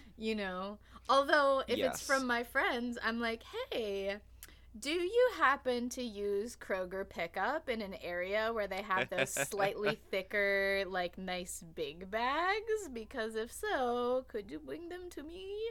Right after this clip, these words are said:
Speaker 1: 'Cause I love those
Speaker 2: <laughs>
Speaker 1: because they're super good for embroidery. Like, there's this certain thickness of plastic, same material, but the bag is just a little bit thicker. And, oh, and the Target, like,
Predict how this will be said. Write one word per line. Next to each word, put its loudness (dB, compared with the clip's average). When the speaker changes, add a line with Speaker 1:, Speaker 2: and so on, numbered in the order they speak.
Speaker 1:
'Cause 2
I 4
love 0
those 0
Speaker 2:
<laughs> -10
Speaker 1:
because -4
they're -6
super -6
good -6
for -6
embroidery. -6
Like, -4
there's 0
this -4
certain -4
thickness -8
of -6
plastic, -2
same 0
material, -2
but -6
the -8
bag -6
is -10
just -14
a -10
little -2
bit -8
thicker. -4
And, 2
oh, 2
and -4
the -4
Target, -2
like, -6